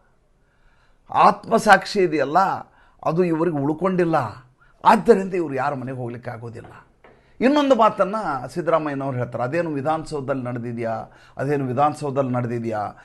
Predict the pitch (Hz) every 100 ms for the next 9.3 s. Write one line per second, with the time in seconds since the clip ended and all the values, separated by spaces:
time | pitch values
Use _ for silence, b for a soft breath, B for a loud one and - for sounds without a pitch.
0 | b b 117 143 170 - 135 127 - 131
1 | 127 117 120 123 117 110 107 135 170 165
2 | - 127 - b b b b - 120 113
3 | 151 175 170 139 117 147 151 139 131 170
4 | 170 151 147 147 139 139 151 127 156 208
5 | 208 175 175 160 170 156 131 143 123 104
6 | 104 92 87 110 - - - - _ _
7 | _ _ _ _ - 175 202 185 139 139
8 | 139 165 202 196 220 220 - 175 160 156
9 | 139 - 98